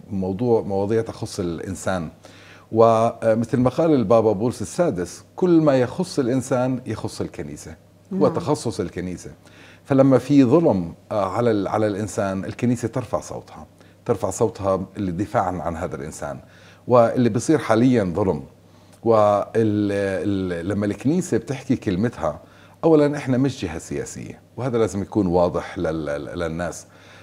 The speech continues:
Speaker 1: إنه نسجل مواقف، مواقف مع ناس ضد ناس. إحنا م-، موقفنا واضح، وهذا الموقف مش جديد. هذا الموقف دايمًا كان، آه، مع الإنسان المظلوم، وفي هذه الحالة مع ال-، الشعب الفلسطيني،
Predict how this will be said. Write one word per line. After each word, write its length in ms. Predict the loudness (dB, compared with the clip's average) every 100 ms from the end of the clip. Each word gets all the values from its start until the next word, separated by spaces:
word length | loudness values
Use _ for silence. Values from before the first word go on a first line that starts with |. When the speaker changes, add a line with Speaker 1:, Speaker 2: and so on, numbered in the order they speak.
| -6 2
Speaker 1:
إنه 360 | 4 6 4
نسجل 500 | 2 2 2 4 0
مواقف، 720 | 2 2 2 0 -4 -14 -16 -20 -20 -20 -6
مواقف 440 | 0 0 0 -4 -2
مع 180 | 0
ناس 420 | 0 0 -2 -2 -4
ضد 180 | -4
ناس. 320 | -6 -8 -12 -12 -10
إحنا 460 | -6 -2 0 0
م-، 460 | 0 2 2 0 -2
موقفنا 560 | 0 0 -2 0 0 2
واضح، 580 | 2 2 2 -6 -14 -20 -20 -20 -20 -2
وهذا 500 | 2 4 4 4 4
الموقف 420 | 4 0 -2 -4
مش 300 | -6 -6 -10
جديد. 240 | -12 -14 -14 -4
هذا 160 | 0 2
الموقف 500 | 2 0 -2 -2 2
دايمًا 320 | 4 4 0
كان، 460 | -2 0 0 0 -6 -14 -20 -18 -2
آه، 160 | 0 2
مع 360 | 2 4 4
الإنسان 480 | 2 0 0 4 4
المظلوم، 500 | 4 2 0 2 2
وفي 220 | -2 -4
هذه 200 | -4 -2
الحالة 400 | -2 -2 -2 -2
مع 240 | 0 0 0
ال-، 260 | 0 -2
الشعب 480 | -4 -6 -6 -2 -2
الفلسطيني، 680 | -2 -4 -6 -4 -4 -2 -4